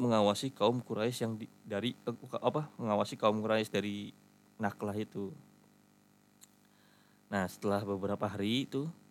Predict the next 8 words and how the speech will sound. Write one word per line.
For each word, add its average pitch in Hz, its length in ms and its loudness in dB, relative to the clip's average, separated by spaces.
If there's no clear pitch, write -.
stay 104 320 0
di 98 100 -2
Nakhlah, 101 460 -2
pasukan 117 340 -6
Abdullah 107 320 0
tuh 175 140 0
menemukan 127 400 2
sebuah 110 500 0